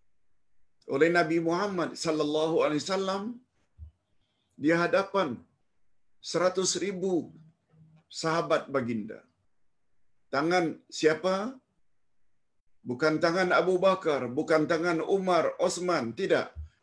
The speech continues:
Tapi tangan Ali diangkat oleh baginda. Lalu baginda bersabda,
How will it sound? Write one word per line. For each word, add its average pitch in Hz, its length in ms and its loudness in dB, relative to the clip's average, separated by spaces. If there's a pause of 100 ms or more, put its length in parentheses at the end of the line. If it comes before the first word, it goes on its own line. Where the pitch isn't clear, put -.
(200)
Tapi 147 320 -2
tangan 175 360 2
Ali 170 400 0
diangkat 156 640 0
oleh 143 200 4
baginda. 170 680 0 (1300)
Lalu 135 200 2
baginda 165 480 4
bersabda, 127 580 0